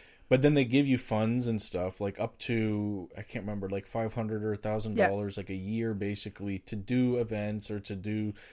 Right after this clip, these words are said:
Speaker 1: the,
Speaker 2: Mm-hmm.
Speaker 1: anyway, we tried, and, and part of the whole thing, we wanted to be doing shows,
Speaker 2: Yeah.
Speaker 1: um,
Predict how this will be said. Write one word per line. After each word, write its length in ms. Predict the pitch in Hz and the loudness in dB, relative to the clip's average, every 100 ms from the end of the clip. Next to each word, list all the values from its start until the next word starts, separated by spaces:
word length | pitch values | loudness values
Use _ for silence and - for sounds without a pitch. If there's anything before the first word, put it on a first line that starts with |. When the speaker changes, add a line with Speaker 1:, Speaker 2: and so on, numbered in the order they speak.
| - | -8
Speaker 1:
the, 60 | 113 | 0
Speaker 2:
Mm-hmm. 80 | 220 | 4
Speaker 1:
anyway, 240 | 147 123 - - - | 4 4 0 -8 -2
we 160 | 202 | 0
tried, 460 | 208 170 208 196 151 | 2 2 4 2 0
and, 200 | 127 131 | -4 -4
and 180 | 127 123 | -4 0
part 220 | 139 143 | 2 4
of 20 | |
the 100 | 135 | 4
whole 260 | 123 131 127 | 2 0 0
thing, 180 | 139 135 | -2 0
we 140 | 127 | 2
wanted 360 | 127 123 139 139 | 2 0 0 -2
to 80 | 123 | -4
be 100 | 120 | -4
doing 260 | 113 120 113 | -2 -2 -2
shows, 720 | - 117 123 120 117 104 - | -2 0 0 0 -2 -4 -2
Speaker 2:
Yeah. 120 | 127 | -2
Speaker 1:
um, 600 | 110 107 104 101 98 | -2 -4 -4 -4 -6